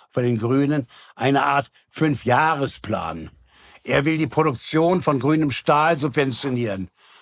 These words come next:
und diesen dann in Zielmärkte verkaufen, also vorwiegend den deutschen, wo er zu überteuerten Preisen abgenommen werden soll auf dem Weg ins gelobte Land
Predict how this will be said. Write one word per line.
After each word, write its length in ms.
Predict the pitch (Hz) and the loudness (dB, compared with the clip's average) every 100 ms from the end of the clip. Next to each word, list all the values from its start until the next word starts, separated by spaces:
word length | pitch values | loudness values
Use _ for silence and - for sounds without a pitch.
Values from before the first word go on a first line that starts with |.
| - | -10
und 200 | 120 120 | -4 0
diesen 280 | 156 143 147 | 2 2 2
dann 200 | 139 147 | 4 2
in 160 | 131 120 | -2 -6
Zielmärkte 920 | - 180 190 165 127 110 104 - 107 | -6 -2 0 2 2 2 -2 -6 -6
verkaufen, 760 | 107 - 101 98 107 143 147 _ - - - | -6 -6 -4 -4 -6 -8 -8 _ -20 -20 -4
also 320 | 131 127 117 | 0 0 -2
vorwiegend 680 | - 139 143 147 143 135 131 | -4 0 0 0 0 0 -2
den 120 | 113 | 0
deutschen, 640 | 120 123 127 - 147 139 _ _ - - - | 0 0 -2 -2 -4 -4 _ _ -20 -20 -2
wo 120 | - | 2
er 140 | 226 180 | 2 0
zu 120 | 220 | 0
überteuerten 680 | 165 156 151 156 170 156 | 0 0 2 2 2 -2
Preisen 440 | 113 117 123 120 123 | -4 0 0 0 -4
abgenommen 600 | - - 120 107 107 95 | -6 -6 -4 -2 -2 -4
werden 260 | 98 95 98 | -4 -6 -6
soll 300 | 98 101 123 | -4 -2 -2
auf 140 | - | -4
dem 220 | 123 95 | -6 -6
Weg 220 | 104 120 | -4 -4
ins 200 | 113 98 | -6 -8
gelobte 400 | 110 104 104 - | -6 -6 -6 -4
Land 360 | 107 107 110 | -2 -2 -2